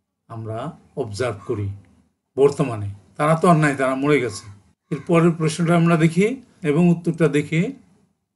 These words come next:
পরের প্রশ্নটা, who inspired the workers? কারা এই শ্রমিকদেরকে অনুপ্রাণিত করলো?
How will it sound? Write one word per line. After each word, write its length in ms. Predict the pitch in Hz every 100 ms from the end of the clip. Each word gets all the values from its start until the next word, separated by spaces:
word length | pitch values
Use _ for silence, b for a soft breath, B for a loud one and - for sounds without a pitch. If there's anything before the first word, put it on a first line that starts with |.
| _ _ _ _
পরের 200 | 143 147 147
প্রশ্নটা, 340 | 147 170 165 135
who 180 | - 170 247 269 b b b b 196 226
inspired 680 | 254 - - 160 156 165 165
the 80 | 214 175
workers? 420 | 123 107 113 104 - - _ _ _ _ -
কারা 300 | 160 175 170 151 - b b b _ 147
এই 80 | 147
শ্রমিকদেরকে 680 | - 175 175 120 135 113 139 143 - - _ -
অনুপ্রাণিত 540 | 196 202 202 180 165 156 117
করলো? 280 | 107 92